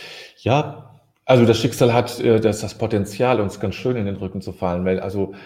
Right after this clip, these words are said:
ein Schicksals-, schicksalträchtiges Leben hat, hat ein schweres Leben gelebt, ja, mit vielen Rückschlägen und Schmerzen und Enttäuschungen und Schuld und, und, und Gewalt vielleicht auch. Also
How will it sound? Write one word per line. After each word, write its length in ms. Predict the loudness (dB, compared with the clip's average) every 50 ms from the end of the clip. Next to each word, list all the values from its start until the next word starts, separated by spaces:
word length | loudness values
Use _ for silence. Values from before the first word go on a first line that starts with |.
| -12 -6
ein 140 | -2 -2 -2
Schicksals-, 680 | 0 0 0 0 0 4 4 4 4 4 0 -6 -12 -10
schicksalträchtiges 1080 | -6 -4 -4 -4 -2 0 0 0 0 0 -2 -4 -4 -4 -4 -6 -6 -4 -4 -6 -4
Leben 320 | -2 0 0 0 0 -2 0
hat, 240 | 0 0 0 -2 -14 -18 -20 -20 -20 -20 _ -10
hat 200 | -10 -6 -2 -2
ein 300 | -2 -2 -2 -4 -8 -10
schweres 500 | -6 0 4 4 4 4 2 0 -2 -4
Leben 480 | -2 -2 -2 -2 -2 -4 -6 -8 -8
gelebt, 400 | -8 -8 -6 -4 -4 -6 -6 -6
ja, 120 | -6 -6 -4
mit 180 | -4 -6 -6
vielen 320 | -8 -6 -2 2 2 2 2
Rückschlägen 760 | 2 0 -4 -4 -2 2 4 6 6 6 4 4 2 2
und 120 | 0 0 -2
Schmerzen 920 | -4 -4 0 0 2 2 0 -2 -4 -8 -8 -4 -2 0 0 0 -2 -4
und 240 | -4 -4 -2 -2 -2
Enttäuschungen 760 | -4 -6 -4 0 4 4 4 4 4 2 -2 -2 -2 -2 -2 -4
und 120 | -6 -8
Schuld 600 | -6 0 2 4 4 4 2 0 -2 -10 _ _ _ _ _ _ _ _ _ _ _ _ _ _ _ _ _ _ _ _ _ _ _ _
und, 560 | -8 -6 -4 -4 -4 -4 -4 -6 -10 -12 -12 -10
und, 160 | -8 -6 -6
und 120 | -6 -2 0
Gewalt 420 | 0 2 4 4 6 6 4 4
vielleicht 540 | 2 2 4 4 6 6 4 4 2 -2 -2
auch. 240 | -2 -2 0 0 -2
Also 260 | -2 -4 -4 -8 -10